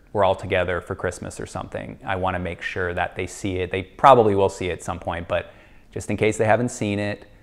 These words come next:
or even if they had, and it's Christmas and we're looking for something family friendly, and I wanted it on Blu-ray, I wanted it in the best quality possible. And it's just, it's timeless. It's never going to not be great.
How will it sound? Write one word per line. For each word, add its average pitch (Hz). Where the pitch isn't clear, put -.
or 95
even 95
if 95
they 98
had, 92
and 92
it's -
Christmas 95
and 92
we're 87
looking 90
for 90
something 92
family 92
friendly, 90
and 90
I 90
wanted 90
it 92
on 101
Blu-ray, 92
I 85
wanted 90
it 95
in 90
the 85
best 90
quality 98
possible. 87
And 98
it's -
just, -
it's -
timeless. 110
It's -
never 90
going 87
to 87
not 87
be -
great. -